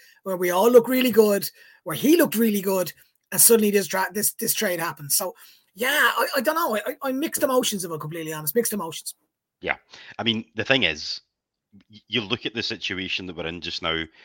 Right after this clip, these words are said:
Speaker 2: it, it shouldn't really be a shock. We've talked about Robert Quinn being a trade candidate basically from the start of the season.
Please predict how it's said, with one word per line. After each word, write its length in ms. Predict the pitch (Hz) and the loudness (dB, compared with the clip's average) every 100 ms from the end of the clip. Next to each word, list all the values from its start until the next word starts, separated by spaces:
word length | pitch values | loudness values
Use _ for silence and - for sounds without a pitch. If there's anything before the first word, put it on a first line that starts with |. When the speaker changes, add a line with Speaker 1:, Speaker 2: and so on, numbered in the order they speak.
| - _ _ | -20 _ _
Speaker 2:
it, 160 | 104 104 _ | -8 -8 _
it 120 | 113 117 | -2 4
shouldn't 240 | 185 156 | 4 4
really 160 | 123 101 | 2 0
be 140 | 92 | 0
a 40 | |
shock. 380 | 85 - 92 98 | 0 2 0 -2
We've 140 | 92 - | -8 -2
talked 240 | 123 120 | 0 0
about 140 | 117 | -6
Robert 280 | 95 92 90 | -6 -6 -6
Quinn 320 | - 90 87 76 | -8 -8 -8 -12
being 280 | 90 92 85 | -10 -8 -8
a 60 | 78 | -8
trade 320 | - 90 - | -4 -4 -4
candidate 540 | 87 82 82 85 _ | -6 -6 -8 -10 _
basically 380 | 92 95 82 85 | -6 -6 -8 -8
from 180 | - 76 | -10 -12
the 60 | |
start 260 | 64 87 78 | -4 -2 -2
of 60 | 69 | -6
the 80 | |
season. 460 | - 90 90 78 | -12 -10 -8 -8